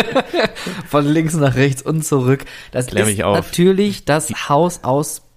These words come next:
Speaker 1: Psycho, aus Hitchcocks Psycho.
Speaker 2: Ah.
Speaker 1: Also Geisterhaus ist vielleicht jetzt nicht ganz so weit entfernt, aber es ist tatsächlich die Filmkulisse aus dem Film Psycho.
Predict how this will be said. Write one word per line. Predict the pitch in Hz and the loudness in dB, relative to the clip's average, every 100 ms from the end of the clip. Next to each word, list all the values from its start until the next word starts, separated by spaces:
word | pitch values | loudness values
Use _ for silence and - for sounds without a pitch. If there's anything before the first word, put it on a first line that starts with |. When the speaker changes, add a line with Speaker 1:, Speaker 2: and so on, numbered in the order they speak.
| _ - | _ -10
Speaker 1:
Psycho, | - 175 226 127 82 - - | -4 -4 -2 -2 -2 -8 -10
aus | 123 131 - - | -8 -8 -10 -12
Hitchcocks | 123 170 - 165 160 - - | -8 -8 -4 -4 -4 -10 -18
Psycho. | - 202 196 131 - - _ _ _ _ _ | -10 -6 -4 -4 -6 -12 _ _ _ _ _
Speaker 2:
Ah. | 113 113 135 131 117 110 92 82 - - | -14 -12 -10 -8 -6 -6 -8 -10 -14 -10
Speaker 1:
Also | 107 123 | -4 -2
Geisterhaus | 117 139 170 143 135 143 | 0 0 2 2 2 0
ist | 135 | -4
vielleicht | - 143 151 | -4 -2 -2
jetzt | 135 | -2
nicht | 143 - | -2 -2
ganz | 135 135 | -2 -2
so | 123 160 139 | 0 0 2
weit | 104 104 | 0 -2
entfernt, | - 107 - 117 127 135 - | -4 -6 -2 0 0 -2 -4
aber | 120 | -2
es | 117 | -2
ist | 120 123 - - - - | -4 -8 -10 -12 -16 -10
tatsächlich | 127 120 127 | -6 -4 -4
die | - 117 | -6 -6
Filmkulisse | 135 156 - 135 127 110 | -2 -2 0 -2 -2 -4
aus | 113 - | -6 -6
dem | 117 120 | -6 -8
Film | - 131 120 | -8 -6 -6
Psycho. | - 113 - - | -8 -12 -10 -12